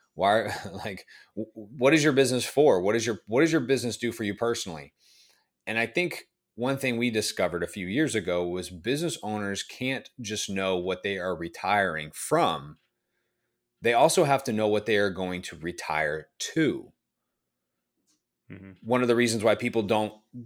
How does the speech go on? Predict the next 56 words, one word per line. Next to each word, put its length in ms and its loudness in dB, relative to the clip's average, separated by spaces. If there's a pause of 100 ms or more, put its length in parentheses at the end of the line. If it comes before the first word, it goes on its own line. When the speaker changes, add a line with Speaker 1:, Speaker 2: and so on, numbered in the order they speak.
(100)
Speaker 1:
go 220 10
to, 200 2
go 220 8
to 80 8
retire, 440 2
they 60 -2
don't 160 -2
sell 240 2
their 140 0
business, 400 -4
is 80 -8
because 320 -2
they 120 0
don't 420 -4
know 280 0
what 340 0
the 140 -6
other 240 -2
side 300 0
of 80 -4
that 140 -4
transaction 680 -4
is 100 -8
gonna 160 -10
look 300 -4
like 260 -4
in 120 -8
their 120 -4
life. 480 -2 (1120)
What 160 -4
are 40 4
they 60 6
gonna 140 4
do 100 0
Speaker 2:
Right. 80 8
Speaker 1:
every 160 6
day? 340 -4 (800)
Speaker 2:
And, 120 -2
and 220 -2
on 100 -2
the 80 2
other 120 0
flip 260 -4
side 200 2
of 100 -2
it, 60 2
as 160 2
I'm 140 -12
thinking 280 -6
too, 220 -4
it 120 -4
seems 340 -10
that 320 0 (540)
a 60 0
lot 280 2
of 220 -6